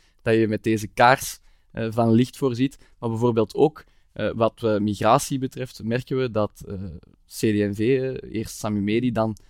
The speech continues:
Nicole de Moor als staatssecretaris, altijd beslist om asielcentra, eh, te openen in gemeenten, zonder dat die burgemeesters van de gemeente eigenlijk daarvan weten. Dus we zijn dan een keer naar het, eh, kabinet getrokken met routebeschrijvingen, zodat ze de weg zouden kunnen vinden.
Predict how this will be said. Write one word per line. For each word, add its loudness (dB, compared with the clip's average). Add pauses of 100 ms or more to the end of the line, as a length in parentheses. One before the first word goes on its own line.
(160)
Nicole -2
de -4
Moor 0
als 0
staatssecretaris, 0
altijd 2
beslist -2 (300)
om 0
asielcentra, 2
eh, 2
te -2
openen 4
in 4
gemeenten, 0
zonder 0
dat -2
die -4
burgemeesters -4
van -6
de -4
gemeente -4 (360)
eigenlijk 4
daarvan 2
weten. 0 (320)
Dus -10
we -2
zijn 6
dan 2
een 0
keer 4
naar 2
het, -4
eh, 0 (120)
kabinet 2
getrokken -2
met -2
routebeschrijvingen, 0
zodat -4
ze -8
de -6
weg -2 (320)
zouden 4
kunnen 2
vinden. 4